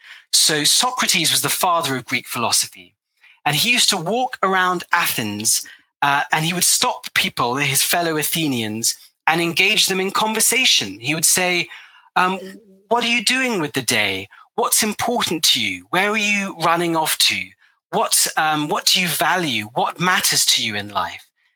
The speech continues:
And they would say, "Socrates, back off. You're not, uh, you're not allowed to be two meters close to me." Um, but, and they would, they would, they got very annoyed with Socrates. He was considered a gadfly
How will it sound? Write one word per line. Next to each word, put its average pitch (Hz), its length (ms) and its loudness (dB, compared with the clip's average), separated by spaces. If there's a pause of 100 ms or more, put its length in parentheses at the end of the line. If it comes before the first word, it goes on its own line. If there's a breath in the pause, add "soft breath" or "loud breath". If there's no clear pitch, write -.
(120)
And 143 140 0
they 151 100 0
would 147 120 -2
say, 139 440 0
"Socrates, 147 680 0
back 175 360 0
off. 147 300 0
You're 151 120 0
not, 170 420 0 (380 loud breath)
uh, 135 480 2
you're 151 160 0
not 170 40 0
allowed 156 200 -2
to - 60 0
be 151 120 -4
two - 200 2
meters 147 340 0
close 196 340 2
to - 80 0
me." 98 260 -8 (480 loud breath)
Um, 147 300 2
but, 202 120 2
and 220 260 0
they 262 80 0
would, 247 160 -2
they 247 100 0
would, 214 180 -4
they 208 180 2
got 208 180 0
very 220 220 2
annoyed 214 440 0
with 127 160 -2
Socrates. 123 520 0
He 170 100 0
was 160 100 0
considered 175 440 0
a 151 80 0
gadfly 139 720 0